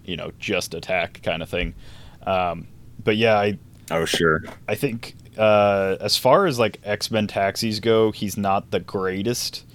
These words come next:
Speaker 1: He will be great at getting one character, like, thirteen squares up or whatever. That's pretty cool. Um,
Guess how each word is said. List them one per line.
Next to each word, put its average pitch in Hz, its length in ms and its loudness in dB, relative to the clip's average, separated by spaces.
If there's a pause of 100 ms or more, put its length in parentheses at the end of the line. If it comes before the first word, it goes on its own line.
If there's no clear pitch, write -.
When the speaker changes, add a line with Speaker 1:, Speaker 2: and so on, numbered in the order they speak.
(280)
Speaker 1:
He - 220 -4
will 110 240 0
be 110 160 -2
great 101 420 -4
at 98 220 -4
getting 98 500 -4
one 95 260 -2
character, 101 600 -4
like, 90 220 -6 (100)
thirteen 92 460 -6
squares 92 420 -4
up 92 240 -2
or 107 100 -2
whatever. 107 380 -2 (520)
That's 98 240 -2
pretty 110 240 -4
cool. 120 460 -4
Um, 90 540 -2